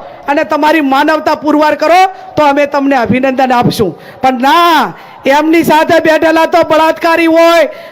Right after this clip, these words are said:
ગમે એ પ્રકારના હોય, તોય ગંગા દળે નવરાયેલા.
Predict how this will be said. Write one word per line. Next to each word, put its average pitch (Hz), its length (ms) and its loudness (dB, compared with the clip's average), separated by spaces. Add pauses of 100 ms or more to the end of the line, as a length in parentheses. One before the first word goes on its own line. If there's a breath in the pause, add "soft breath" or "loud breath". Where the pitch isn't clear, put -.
(120 loud breath)
ગમે 311 240 0
એ 339 140 2
પ્રકારના 330 580 -2
હોય, 320 440 4 (360 loud breath)
તોય 302 160 2
ગંગા 330 500 0
દળે 320 260 0
નવરાયેલા. 330 840 2